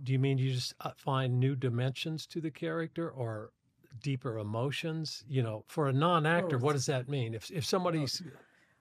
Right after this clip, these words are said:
Speaker 2: Well, you know,
Speaker 1: Mm.
Speaker 2: there's the, the, the thing about Stephen Girgis's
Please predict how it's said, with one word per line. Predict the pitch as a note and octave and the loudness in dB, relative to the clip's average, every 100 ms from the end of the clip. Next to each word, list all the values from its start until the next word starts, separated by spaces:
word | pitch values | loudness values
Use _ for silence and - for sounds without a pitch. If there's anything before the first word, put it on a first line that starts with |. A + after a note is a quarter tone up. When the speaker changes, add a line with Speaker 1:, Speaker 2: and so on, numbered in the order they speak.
| _ | _
Speaker 2:
Well, | C#4 C#4 D4 - - | 0 0 -2 -8 -4
you | C#4 | 0
know, | G3 E3 | 2 2
Speaker 1:
Mm. | G#3+ - - | -2 -4 0
Speaker 2:
there's | G#3+ G3 - - | 0 -2 -10 -14
the, | E3 F#3+ - | -4 -4 0
the, | F#3+ G#3 | -2 -2
the | D#3 | -4
thing | F3+ A3+ G#3+ | -2 -2 -2
about | F3 E3+ | -4 -8
Stephen | - - E3 C#3+ C#3+ B2+ - | -8 -6 -4 -4 -4 -6 -8
Girgis's | C3+ C#3 D3 C#3 - C#3 - | -8 -4 -6 -6 -6 -8 -10